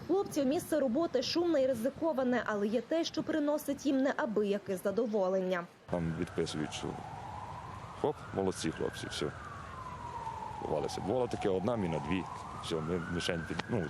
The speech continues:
Speaker 2: ціль підбили, і ми довольні.
Speaker 1: Дмитро переконаний, чим більше озброєння, тим ближче перемога.
Speaker 2: Хотілося, щоб було б більше мін, більше мін,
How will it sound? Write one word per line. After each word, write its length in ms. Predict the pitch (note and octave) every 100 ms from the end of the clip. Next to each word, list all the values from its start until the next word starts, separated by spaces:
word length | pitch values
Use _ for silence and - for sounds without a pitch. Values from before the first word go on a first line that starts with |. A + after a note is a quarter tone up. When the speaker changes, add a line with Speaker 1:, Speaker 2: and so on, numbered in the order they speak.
| -
Speaker 2:
ціль 120 | F2 D2+ - -
підбили, 400 | G2 A#2 D3 C3 - - - - - - - -
і 40 | C3
ми 120 | F2+
довольні. 320 | D#2+ C#2+ G1+ - - - - - -
Speaker 1:
Дмитро 340 | F4 F#4+ F#4
переконаний, 720 | D4+ D4+ D#4+ E4+ E4 C4 G#3
чим 240 | G#3 C4+ A#3+
більше 340 | G3 C#4+ - F4+
озброєння, 760 | D#4+ B3+ D4 C4 B3 B3+ B3
тим 260 | - C#4+ G#3+
ближче 460 | G#3 G3+ - G3+
перемога. 720 | - G#3+ G#3+ A#3 G3+ G3+ F#3+ F3+ - - -
Speaker 2:
Хотілося, 400 | - - C#3+ -
щоб 280 | - G#2 G#2+
було 160 | G#2 G2
б 100 | F#2
більше 320 | F#2 F#2 G2
мін, 220 | A#2+ C3 - - - - - - - - - - - - -
більше 320 | F2 E2 E2
мін, 180 | D#2+